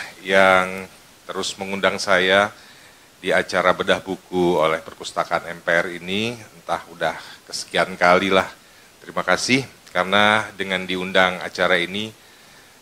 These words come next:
minimal pengetahuan saya jadi lebih terbuka, jadi, jadi agak pinter dikit lah saya. <laughs> Udah lama juga nggak baca-baca buku ya, dulu zaman kuliah, saya dulu kuliah di U I sih, di sastra Belanda.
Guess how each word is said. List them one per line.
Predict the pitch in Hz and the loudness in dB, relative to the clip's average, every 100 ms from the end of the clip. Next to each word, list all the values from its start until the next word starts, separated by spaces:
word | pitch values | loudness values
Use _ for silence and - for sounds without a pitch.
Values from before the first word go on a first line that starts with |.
| _ | _
minimal | 92 95 98 110 113 113 113 - - - - | -10 -6 4 8 10 10 8 4 -12 -18 -10
pengetahuan | 95 95 98 95 95 98 | -4 0 2 6 6 6
saya | - 95 98 104 | 4 6 8 6
jadi | 95 90 92 | 6 4 4
lebih | 90 | 2
terbuka, | 90 92 92 - - 92 90 95 - - - - - | -2 -4 -6 -2 6 8 8 2 -8 -20 -20 -20 -12
jadi, | 87 85 - | -12 -12 -8
jadi | 87 90 87 | -2 2 2
agak | 90 78 | 2 0
pinter | 92 90 87 | -2 0 0
dikit | 95 - 101 92 | 0 -2 0 2
lah | 82 | 2
saya. | 85 80 78 78 - - - - - - | 4 2 2 -2 -10 -20 -20 -10 -8 -8
<laughs> | - - - - 180 190 101 | -10 -8 -8 -6 -8 -6 2
Udah | 95 | 8
lama | 101 107 107 | 8 8 6
juga | 113 120 | 8 8
nggak | 113 104 104 | 8 8 6
baca-baca | 104 101 110 98 | 6 6 6 2
buku | 107 - 104 101 | 0 2 6 6
ya, | 95 | 6
dulu | 98 | 4
zaman | 95 92 92 95 | 4 6 4 0
kuliah, | 98 92 98 127 - | -4 4 8 8 6
saya | 104 110 | 2 2
dulu | 110 135 | 4 2
kuliah | - 117 | 2 0
di | 123 | 2
U | 117 131 | 2 2
I | 143 | 4
sih, | 123 110 117 - - - - - | 2 0 -4 -12 -20 -20 -20 -14
di | 87 92 92 | -4 -2 0
sastra | - 92 - 101 90 | 0 0 2 2 6
Belanda. | 95 92 95 98 82 | 6 6 4 4 4